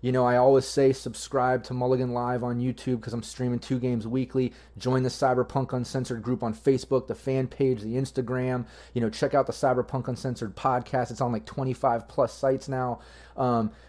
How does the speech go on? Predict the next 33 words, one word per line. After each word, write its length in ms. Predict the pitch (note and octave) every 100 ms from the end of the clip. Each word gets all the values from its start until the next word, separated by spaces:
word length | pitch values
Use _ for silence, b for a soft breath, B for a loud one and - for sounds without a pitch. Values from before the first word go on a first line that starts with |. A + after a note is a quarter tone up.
| -
but 460 | A#2 - D#3+ A2+ -
aside 380 | - - D3 C#3
from 100 | C#3
showing 380 | B2+ - C3+ C3
me 100 | D3+
support, 560 | - C#3 - F3+ G#3 - b b -
I 60 |
want 160 | B2+ C3+
everyone 320 | C#3 C#3+ C#3+
to 100 | C3
make 140 | C#3 C3
sure 220 | - C3+
that 160 | A#2+ -
they 100 | B2
check 320 | - C#3+ -
out 340 | C#3+ C3 - b b b
John 280 | - C#3 C3+
John 240 | B2 B2+ A#2+
the 60 |
Wise. 440 | A#2+ C3 C3+ C3 A#2
Go 140 | C3
hit 160 | B2 C3+
him 100 | C3+
up 140 | C3
on 180 | A#2+ A#2
YouTube. 640 | C#3 C#3 - C#3 C3+ B2+ B B B
Uh, 160 | A#2 A2+
join 340 | A2 C#3+ D#3+
that 240 | E3 C#3+ G#2+
Discord 560 | C#3+ - - D#3 C#3
group. 340 | A#2+ C#3 C#3 C3+
It's, 320 | A2+ - -
it's, 260 | A#2+ -